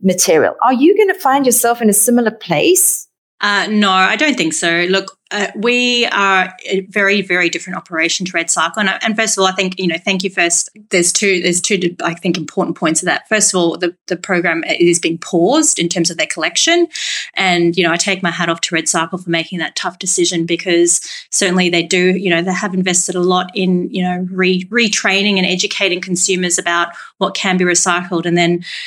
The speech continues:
Speaker 2: you know, I've, we've seen some of the outcry about, you know, now that you can't take your,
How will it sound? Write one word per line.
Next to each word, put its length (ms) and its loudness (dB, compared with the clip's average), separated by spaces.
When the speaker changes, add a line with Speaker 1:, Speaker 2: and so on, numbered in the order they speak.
Speaker 2:
you 100 0
know, 160 2
I've, 200 -4
we've 160 0
seen 280 2
some 160 -2
of 40 -4
the 120 2
outcry 720 -2
about, 320 0
you 160 2
know, 100 0
now 200 2
that 140 -2
you 80 -4
can't 260 0
take 240 -2
your, 160 0